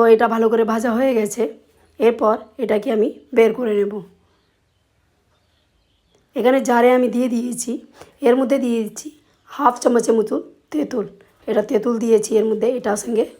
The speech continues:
এটাকে গ্রাইন্ড করব। আর এর মধ্যে দু তিন চামচ আমি জল দিয়ে এটাকে পেস্ট তৈরি করে নিচ্ছি। এদিকে আমি কড়াই নিয়েছি, তার মধ্যে এক চামচ আমি তেল দিয়েছি।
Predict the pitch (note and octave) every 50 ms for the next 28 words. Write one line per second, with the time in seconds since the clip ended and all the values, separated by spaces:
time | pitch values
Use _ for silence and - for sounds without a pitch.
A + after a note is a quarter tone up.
0 | _ _ - C4 - B3 A#3+ G#3 A3 B3+ B3+ - C4+ B3+ A#3+ A#3 G3+ F3 C4 B3+
1 | A3+ G3+ F3+ F3 F3 - _ _ _ _ _ _ _ _ _ _ _ _ _ -
2 | A#3 B3+ C4 A3 B3 C#4+ C4+ B3 A3+ A3+ G#3+ G#3 G3 A3+ - - - - _ _
3 | _ _ - A3+ B3+ B3+ - D4 C4+ - D#4+ A#3+ A#3 A3+ G#3+ - A#3 G3 G3+ G#3
4 | - - - - _ _ A#3+ G#3 C4 G#3 G#3 G3+ G#3+ G3+ G#3 A3 G#3 - G3+ G3
5 | G3 G#3+ B3 - - - _ _ _ _ - F#4+ - - - - A3 G3 F#3+ -
6 | F#3 E3+ E3+ F3 D#3+ E3 - - - D3 - - - _ _ _ _ _ _ _
7 | _ _ _ _ _ _ _ _ _ _ _ _ _ _ _ _ _ _ _ _
8 | _ _ _ _ _ _ - A#3+ A3+ C4 B3+ - F#4 C4 B3 B3+ B3 - A#3 A3+
9 | A#3 A#3 A#3+ A#3 A3+ A3 G#3 - - - - G3 G3 G#3 G#3+ G3+ A3 G#3 A3 A3
10 | A3 - A3 G#3+ A3 G#3 - G#3 G#3+ G3 G3 - F#3+ F#3+ G3 G3 G3+ G3 F#3+ F#3
11 | F#3 - -